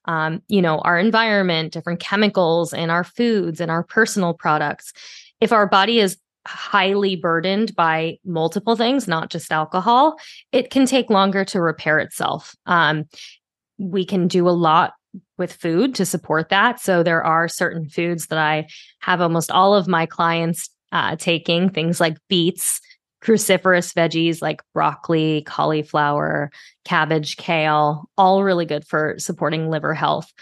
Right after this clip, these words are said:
Also things like turmeric and ginger. Uh, omega-three is found in our wild caught fish. These are all foods that not only support the liver, but also support det-, um, waste removal and digestion,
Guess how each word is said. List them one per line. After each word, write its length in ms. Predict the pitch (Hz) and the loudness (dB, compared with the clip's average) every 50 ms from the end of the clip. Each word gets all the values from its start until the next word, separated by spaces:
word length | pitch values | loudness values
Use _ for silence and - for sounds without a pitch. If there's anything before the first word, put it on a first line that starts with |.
| - - - - - - _ | -20 -20 -20 -20 -20 -6 _
Also 360 | - 185 185 175 - 196 180 165 | 2 2 2 2 4 2 2 2
things 280 | - 156 156 160 - | 2 -2 -4 -2 -4
like 180 | 143 143 - _ | -4 -6 -6 _
turmeric 680 | - - - 285 262 233 214 196 175 160 151 143 - | -6 -2 2 4 4 6 6 4 4 2 0 -2 -4
and 180 | 156 151 160 175 | -4 -2 -2 -2
ginger. 720 | - 190 190 196 202 180 190 175 170 160 151 151 151 151 - - - - _ _ _ _ - | 0 0 0 0 0 2 2 2 2 2 2 0 -2 -4 -8 -14 -20 -20 _ _ _ _ -12
Uh, 180 | 175 160 147 - | -10 -8 -4 0
omega-three 840 | 185 190 185 185 185 180 170 185 180 - - 180 165 185 190 180 175 | 2 4 4 4 4 4 2 0 0 0 -2 0 0 2 2 2 2
is 140 | 175 170 170 | 0 0 -2
found 300 | - 180 160 156 165 165 | -2 -2 0 0 0 -2
in 100 | 165 156 | -2 -2
our 160 | 151 156 156 | -2 -2 -2
wild 380 | 156 151 151 160 156 156 151 - | -2 0 0 0 0 0 -2 -4
caught 280 | - - 147 - - - | -6 -4 -4 -4 -6 -6
fish. 520 | - - 175 156 139 147 - - - - | -4 -2 0 0 0 -2 -6 -8 -10 -4
These 180 | - 214 220 180 | 0 0 2 2
are 120 | 214 208 | 2 2
all 280 | - 180 170 170 170 170 | 4 4 4 4 2 0
foods 380 | - 180 170 170 170 160 - - - | -2 -2 0 0 -2 -4 -6 -4 -2
that 240 | 156 156 151 - - _ _ _ - _ _ | -2 -2 -2 -4 -8 _ _ _ -20 _ _
not 220 | - 208 202 202 196 | 0 2 2 4 4
only 240 | 202 190 185 180 170 | 2 2 2 0 0
support 380 | - 175 - - 165 151 156 | -4 -6 -4 -2 -2 -2 -2
the 100 | - 214 | -2 0
liver, 280 | 233 294 302 220 202 202 | 2 2 4 4 4 4
but 120 | 196 175 | 2 2
also 340 | 170 165 170 165 - 185 170 | 2 2 0 0 -2 -4 -4
support 500 | 160 - 180 - _ - 165 - - - _ - | -4 -6 -10 -10 _ -4 -4 -4 -6 -10 _ -6
det-, 220 | 185 175 - - - - | -6 -4 -4 -6 -4 -4
um, 400 | 175 156 151 151 151 151 160 160 _ _ - - _ _ _ _ _ - | -2 0 0 0 -2 -4 -6 -10 _ _ -20 -20 _ _ _ _ _ 0
waste 320 | 202 208 196 196 - - | 2 2 2 2 0 0
removal 600 | 196 185 165 156 156 - - 160 185 214 226 - | 0 0 0 0 -2 -4 -4 -2 -2 -2 -4 -2
and 320 | - 185 180 160 160 160 160 | -2 0 0 2 2 2 0
digestion, 840 | 160 156 160 - 262 302 349 - - - 185 147 - 156 165 175 | 0 -2 0 0 0 0 0 0 -4 -4 -4 -4 -2 -2 -4 -4